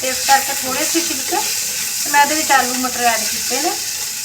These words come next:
ਸਬਜ਼ੀ ਬਹੁਤ ਸੋਹਣੀ ਬਣ ਜਾਂਦੀ ਹੈ। ਹੁਣ ਇਹਦੇ ਨਾਲ ਹੀ ਆਪਾਂ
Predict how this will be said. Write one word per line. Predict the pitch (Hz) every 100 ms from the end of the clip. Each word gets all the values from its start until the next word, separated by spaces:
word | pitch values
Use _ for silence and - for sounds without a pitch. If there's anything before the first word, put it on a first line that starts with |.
| - - - - - - - -
ਸਬਜ਼ੀ | 254 -
ਬਹੁਤ | 254 247 254 262
ਸੋਹਣੀ | 262 247 320 339 -
ਬਣ | 254 240
ਜਾਂਦੀ | 208 - -
ਹੈ। | 427 - - - - - - - - - - - - - - - - - - - - - - - - - - - - - - - - - - - - - - - -
ਹੁਣ | 285
ਇਹਦੇ | 294 311
ਨਾਲ | 311 269 269
ਹੀ | 302
ਆਪਾਂ | 277 311